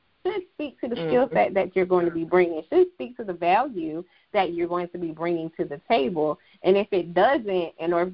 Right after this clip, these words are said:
Speaker 1: you're not hearing anything from anybody, if you're hearing crickets, then that's an issue. That's a red flag that your resume must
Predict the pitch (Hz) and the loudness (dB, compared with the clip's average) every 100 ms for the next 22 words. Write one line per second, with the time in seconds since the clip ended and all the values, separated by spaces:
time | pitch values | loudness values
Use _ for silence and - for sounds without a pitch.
0 | 185 165 170 202 - - - 233 254 254 | -6 -4 -2 -2 -4 -16 -8 -2 0 2
1 | 208 - 202 269 254 202 185 175 175 185 | 0 0 0 0 -2 2 4 4 0 0
2 | 160 160 170 226 262 269 262 233 247 285 | -2 0 0 2 2 2 2 -4 -6 -2
3 | 226 180 180 233 277 277 - - _ _ | 2 2 2 0 2 0 0 -6 _ _
4 | - 269 285 320 254 320 359 226 220 - | 2 2 2 -6 -6 -4 0 0 0 -6
5 | 220 220 208 226 226 202 185 180 269 190 | -6 -6 -4 -4 -2 -2 -2 -2 0 0
6 | 185 190 220 202 185 165 175 190 196 | 2 0 0 0 0 0 0 0 -2